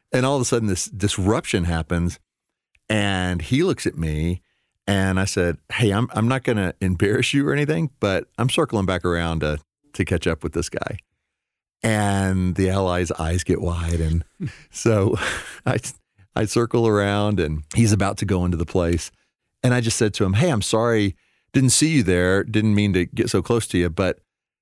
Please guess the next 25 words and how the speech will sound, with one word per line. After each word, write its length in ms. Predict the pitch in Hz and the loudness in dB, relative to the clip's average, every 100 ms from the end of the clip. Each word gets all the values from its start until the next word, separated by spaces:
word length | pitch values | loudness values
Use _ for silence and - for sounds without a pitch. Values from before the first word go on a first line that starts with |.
| _ - | _ -2
that's 200 | 139 - | 0 0
not 140 | 165 | 0
really 240 | 135 110 85 | 2 2 2
cool 220 | - 123 | 2 2
what 160 | 98 - | 2 0
you're 60 | |
doing, 340 | 78 113 101 85 | 0 2 2 2
you 100 | 82 | 2
know, 140 | 80 | 2
when 100 | 82 | 2
you 60 | 82 | 2
hit 140 | 113 | 0
somebody's 420 | - 85 76 76 | 0 0 0 -2
truck 180 | - - - | -2 -4 -4
like 160 | 80 | -6
that." 200 | - - - | -6 -10 -2
Well, 340 | 95 90 90 - | 2 2 0 -2
the 160 | 95 | -4
guy 300 | 78 95 101 | 0 0 0
was 200 | 92 85 | 0 -2
ready 360 | 80 87 87 87 | -2 0 0 0
for 180 | - 87 | 0 -2
a 60 | 82 | -2
fight, 560 | - 73 73 76 - _ _ _ _ _ _ | -4 -2 -2 -4 -6 _ _ _ _ _ _
um, 540 | 90 85 78 76 76 | -2 0 0 -2 -4